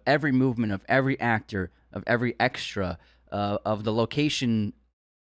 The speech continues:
wherever they are, of the physical obstacles in the way of these characters,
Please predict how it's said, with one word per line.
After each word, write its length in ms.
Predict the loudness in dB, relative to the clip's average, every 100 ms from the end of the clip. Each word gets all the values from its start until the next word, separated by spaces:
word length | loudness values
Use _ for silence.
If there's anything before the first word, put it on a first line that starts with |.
| _ -8
wherever 440 | 2 4 4 4
they 180 | 2 4
are, 440 | 4 6 6 4 2
of 340 | 2 2 -2 -4
the 240 | -4 -4
physical 720 | -2 0 0 0 2 2 0 0
obstacles 520 | -2 -2 -2 0 0
in 140 | 0
the 80 | 0
way 240 | 2 2 2
of 100 | -2
these 140 | -8
characters, 640 | -2 2 2 0 -4 -4